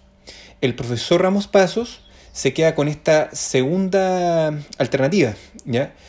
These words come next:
Dice que no merece duda que el plazo de caducidad de las condiciones es de diez años, pues ese es el tiempo máximo establecido por el Código para dar estabilidad a todas las situaciones jurídicas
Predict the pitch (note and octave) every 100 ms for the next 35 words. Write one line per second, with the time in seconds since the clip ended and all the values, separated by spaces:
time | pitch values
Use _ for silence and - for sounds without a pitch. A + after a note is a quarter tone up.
0 | - - - _ _ - A#2+ E3 - B2+
1 | B2 C3 G3 F#3+ G3 F#3+ D3 C3+ F3+ G3+
2 | G3+ C3 - D3+ D#3+ - D3 C3 A#2+ -
3 | B2 C3 D3+ C3+ - B2 A2+ - E3+ F#3+
4 | - D3+ C3 C3+ B2+ C3 C#3 F3 F3+ -
5 | _ D#3+ C#3+ A#2+ A#2+ - _ C3 - -
6 | A3 A3 - A#3+ - C3+ C3+ - C#3+ -
7 | C3 G3+ - G#3 F#3 D#3+ C3+ - E3 D3
8 | B2+ A#2 F#3 F#3+ G#3 A#3 - - - -
9 | - C3 C3+ D#3 D3+ C3+ C#3+ C3+ B2+ B2+
10 | D#3+ F#3+ - E3 E3 D#3+ D3+ - D#3+ F3
11 | - - - - - D3 A#2+ A#2+ - -